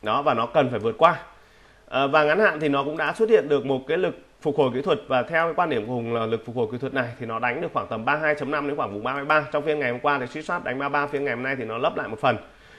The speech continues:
Như vậy về tín hiệu kỹ thuật của V C I, khả năng tuần tới thì nó sẽ tiếp tục kiểm tra lại vùng ba mươi mốt chấm năm. Đó, nó cần nghỉ ngơi và tích lũy lấy đà một nhịp ở đây nữa, rồi có thể khi đó thì cái tín hiệu đường A C D nó mới bắt đầu chuyển xanh được và nó có những cái tín hiệu,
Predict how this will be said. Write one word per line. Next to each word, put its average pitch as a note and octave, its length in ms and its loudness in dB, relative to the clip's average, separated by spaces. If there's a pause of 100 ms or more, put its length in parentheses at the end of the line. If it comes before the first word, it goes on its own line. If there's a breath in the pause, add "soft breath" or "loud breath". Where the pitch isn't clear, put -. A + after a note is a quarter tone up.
(120)
Như G3+ 120 10
vậy G3 180 10
về C#3+ 160 4
tín D3+ 200 0
hiệu G#3 140 8
kỹ D3+ 60 -6
thuật G3+ 160 2 (100)
của B2+ 160 2
V A2 80 -2
C D#3 140 -2
I, F3+ 60 -2 (240)
khả A#2 80 -4
năng C#3 140 -4
tuần C#3+ 140 0
tới B2+ 180 0
thì D3+ 120 0
nó A2+ 160 -2
sẽ A#2 140 -6
tiếp - 220 0
tục - 160 0
kiểm G#2+ 140 -2
tra D3+ 180 2
lại G#2+ 160 -2
vùng A#2+ 200 -4
ba B2+ 100 0
mươi D#3 80 -2
mốt F3 100 -4
chấm C#3 160 -2
năm. F3 140 0 (500 soft breath)
Đó, B2+ 260 6
nó D3 160 4
cần C#3+ 380 2
nghỉ C3+ 200 0
ngơi E3 420 4
và B2+ 220 0
tích F3 200 -6
lũy D#3 180 -4
lấy D#3 140 0
đà B2+ 220 4
một A#2 240 2
nhịp C3 260 0
ở B2 60 0
đây D3 140 6
nữa, E3 200 0
rồi B2 260 0
có A#2+ 180 6
thể D3 200 4
khi D3 80 -4
đó B2+ 260 2
thì C#3 140 -2
cái - 200 -10
tín C#3+ 140 0
hiệu D3 180 -2
đường A#2+ 260 -2
A C#3 160 0
C - 40 -10
D D#3+ 140 0 (540 loud breath)
nó A2+ 160 2
mới C3 140 2
bắt G3 160 2
đầu D3 160 4
chuyển A#2+ 200 -4
xanh D3+ 220 -2
được C#3 260 2
và A2+ 220 -2
nó G#2+ 260 -2
có A2+ 220 0
những A#2+ 120 -4
cái C3+ 100 -6
tín C#3+ 180 -4
hiệu, F3 180 -2